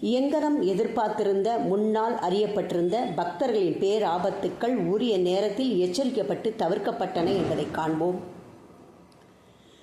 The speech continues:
பாலா சாஹிப் மிரிக்கர். கோபர்காவனின் மம்பலத்தாரான பாலா சாஹிப் மிரிக்க சிதலிக்கு சுற்றுப்பயணமாக சென்று கொண்டிருந்தார்.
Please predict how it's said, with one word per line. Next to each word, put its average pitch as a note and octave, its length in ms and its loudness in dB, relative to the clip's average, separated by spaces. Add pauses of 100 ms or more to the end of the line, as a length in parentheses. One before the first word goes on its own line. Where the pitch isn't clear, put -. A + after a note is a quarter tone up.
(240)
பாலா B3 300 2 (100)
சாஹிப் G3+ 340 2
மிரிக்கர். F3 760 0 (960)
கோபர்காவனின் A#3+ 880 2 (280)
மம்பலத்தாரான G#3+ 880 2 (100)
பாலா F#3+ 400 2
சாஹிப் F#3+ 460 0
மிரிக்க F3 600 2 (380)
சிதலிக்கு C4 680 2
சுற்றுப்பயணமாக G3 840 0
சென்று F#3 360 0
கொண்டிருந்தார். D#3+ 580 0